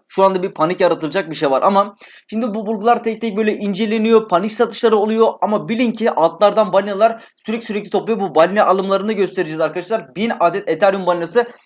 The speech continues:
sürekli sürekli Shiba Coin'i böyle diplerden alındığını arkadaşlar söyleyebilirim. Şu anda baktığımız zaman yirmi altı nokta sekiz oranda bir yüzdelik yirmi dört saatte arkadaşlar bir artışımız var.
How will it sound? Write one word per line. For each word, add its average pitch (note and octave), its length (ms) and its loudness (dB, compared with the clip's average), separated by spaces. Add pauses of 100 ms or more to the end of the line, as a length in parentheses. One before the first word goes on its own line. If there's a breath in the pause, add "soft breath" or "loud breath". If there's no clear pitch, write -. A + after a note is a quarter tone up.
(120 loud breath)
sürekli A#3+ 300 -2
sürekli G3 240 -6
Shiba G3 240 -2
Coin'i G#3 220 2
böyle G3+ 260 2
diplerden G#3 400 2
alındığını G3 440 2
arkadaşlar F#3 360 0
söyleyebilirim. G#3 640 2 (200 loud breath)
Şu A3 140 4
anda A#3 140 4
baktığımız A3 320 2
zaman A3 180 2 (280)
yirmi G3+ 280 4
altı G3+ 400 6
nokta G#3 240 0
sekiz G3+ 560 -4
oranda F#3 400 0
bir F#3+ 60 -10
yüzdelik G3 420 -8
yirmi F#3 220 -6
dört G#3+ 160 0
saatte F#3+ 240 2
arkadaşlar F3 560 0
bir F3 260 4
artışımız F#3 480 -2
var. F#3+ 220 4